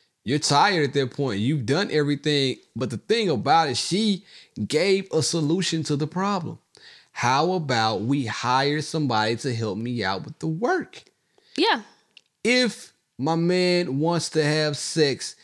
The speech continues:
Speaker 1: he wants to have all this anal penetration, why don't he make a donation and get somebody to help them pick up around the house?
Speaker 2: So, and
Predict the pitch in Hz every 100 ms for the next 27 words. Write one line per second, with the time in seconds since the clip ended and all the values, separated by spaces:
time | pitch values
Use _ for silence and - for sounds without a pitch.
0 | - _ - 135 160 139 143 127 107 143
1 | 170 180 196 190 196 202 - 208 226 -
2 | 247 247 - 180 135 - 127 - _ _
3 | _ _ - _ 139 175 175 175 190 185
4 | 175 165 - - 160 160 214 196 117 117
5 | - 131 170 _ _ _ _ _ 151 165
6 | 202 214 - 180 156 151 151 151 185 165
7 | 170 175 - 143 156 160 _ _ - 190
8 | 175 143 147 - 156 139 127 120 127 143
9 | 151 165 131 - - - - _ - 254
10 | - 240 -